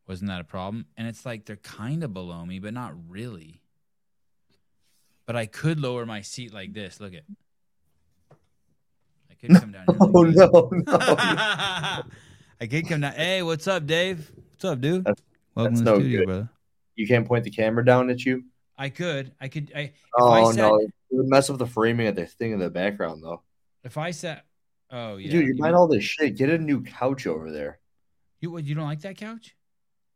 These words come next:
Speaker 2: No, just get something taller.
Speaker 1: Oh, I, it's
Speaker 2: Like,
Speaker 1: so
Speaker 2: uh,
Speaker 1: comfortable. It's such a cool couch. I like it. You, that couch is, like, thirty years old. It's like some of my mom's old furniture.
Speaker 2: Yeah, but none of that stuff is, like,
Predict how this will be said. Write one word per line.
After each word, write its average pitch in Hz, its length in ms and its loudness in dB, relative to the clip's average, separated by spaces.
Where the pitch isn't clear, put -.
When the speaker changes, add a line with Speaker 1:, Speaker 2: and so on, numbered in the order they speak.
Speaker 2:
No, 185 340 4
just 120 180 -4
get 160 120 -4
something 165 340 -4
taller. 151 480 0
Speaker 1:
Oh, 131 460 -6
I, 143 140 -6
it's 127 220 -12
Speaker 2:
Like, 131 200 0
Speaker 1:
so 127 180 0
Speaker 2:
uh, 120 120 0
Speaker 1:
comfortable. 151 500 -6
It's 107 140 -12
such 165 220 -8
a 131 40 -10
cool 147 300 -6
couch. 123 600 -6
I 113 100 -6
like 117 300 -6
it. 80 160 -14
You, 127 140 0
that 143 220 -2
couch 165 320 0
is, 131 80 -8
like, 113 180 -10
thirty 131 280 -6
years 120 220 -2
old. 127 220 -2
It's 80 120 -18
like 101 120 -18
some 123 140 -8
of 113 100 -6
my 104 100 -6
mom's 107 380 -6
old 87 200 -20
furniture. - 420 -20
Speaker 2:
Yeah, 139 320 -2
but 101 300 -6
none 139 160 -2
of 131 100 -4
that 113 180 -2
stuff 123 300 -2
is, 98 420 -8
like, 107 200 -8